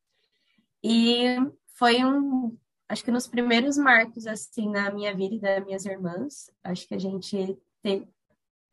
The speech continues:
ter tido essa oportunidade abriu muitas portas pra gente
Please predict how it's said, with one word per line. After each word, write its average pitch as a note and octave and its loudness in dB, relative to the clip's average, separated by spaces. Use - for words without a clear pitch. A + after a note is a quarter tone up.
ter B3 4
tido B3+ -2
essa A3+ -2
oportunidade G#3 2
abriu G3 -2
muitas G#3+ -8
portas G3 -2
pra G3 -4
gente G3 -6